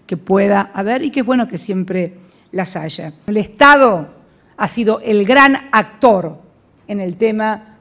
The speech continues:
de sostener la demanda agregada. Esto que merece la crítica de los liberales, el Estado gasta, querido, y si no la ponen los empresarios, ¿quién querés que la ponga si no la pone el Estado?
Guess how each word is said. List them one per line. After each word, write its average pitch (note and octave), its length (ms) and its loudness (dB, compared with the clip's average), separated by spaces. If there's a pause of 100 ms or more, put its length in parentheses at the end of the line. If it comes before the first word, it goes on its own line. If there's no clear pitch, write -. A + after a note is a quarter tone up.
de A3 340 4
sostener G#3+ 800 -4 (120)
la G3 160 4
demanda G3+ 840 2
agregada. F#3 560 2 (400)
Esto C4+ 320 -6
que A#3+ 80 -6
merece G#3 260 -6
la G#3 160 -4
crítica A3 380 -4
de F#3+ 80 0
los F#3 100 0
liberales, G3+ 480 0
el F#3 100 -4
Estado A3 340 0
gasta, F3 500 -2 (180)
querido, G#3 520 -2 (180)
y G#3 80 -4
si A3+ 140 -2
no B3 60 2
la A#3+ 140 2
ponen B3+ 220 2
los A3+ 160 -2
empresarios, F3 680 -2
¿quién B3+ 200 0
querés A3 180 2
que A3 80 -4
la G3 120 -2
ponga E3+ 300 -2
si F#3 140 -6
no F3 60 -2
la E3+ 80 -2
pone F3+ 220 -4
el E3 40 -4
Estado? E3+ 460 -4